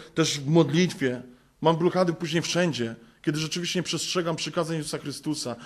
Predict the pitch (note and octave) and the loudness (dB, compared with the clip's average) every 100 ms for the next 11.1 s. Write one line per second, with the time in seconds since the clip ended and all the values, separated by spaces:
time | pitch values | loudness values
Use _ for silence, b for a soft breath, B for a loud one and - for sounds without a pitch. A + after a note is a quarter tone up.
0 | B B D3+ D#3+ E3+ E3 E3 - E3+ E3 | B B 0 4 4 2 -2 0 2 2
1 | D3 - - E3 D3+ D3 D3+ C3+ A#2+ C#3 | 2 0 -4 -2 2 2 0 -2 -2 0
2 | C3+ A#2+ - B B D3 F3 E3+ - E3+ | 0 -2 -8 B B 4 6 4 2 2
3 | E3 D3+ C#3+ C#3+ C#3 - C#3+ C#3 - D3+ | 2 4 2 2 -4 -6 -4 -2 0 0
4 | C3+ B2 C3+ C#3 B2+ A#2 B B B D#3 | 0 -2 4 4 4 -2 B B B 0
5 | E3 F3 F3 F#3 F3+ - E3+ E3 D#3+ B | 6 6 8 6 6 6 6 6 4 B
6 | B C#3 D#3 D#3+ E3 D#3 A#2+ C3+ B2 C3 | B 4 6 8 8 6 0 0 2 4
7 | B2+ B2 E3 F#3+ F3+ E3 C#3+ D#3+ E3 D#3 | 4 4 4 2 2 0 2 2 2 -2
8 | - D3 C#3+ C#3+ C#3+ D3+ D3 C#3 D3 - | -4 -4 0 0 2 4 2 2 -2 -4
9 | B B C#3+ D3+ D3+ F3 D#3 D#3 D#3+ D#3 | B B 4 6 6 6 6 6 6 4
10 | C3+ D#3 D#3 C#3+ B2 - D3+ D3+ E3+ E3+ | 6 6 6 2 -2 -2 0 2 2 2
11 | D#3 | 2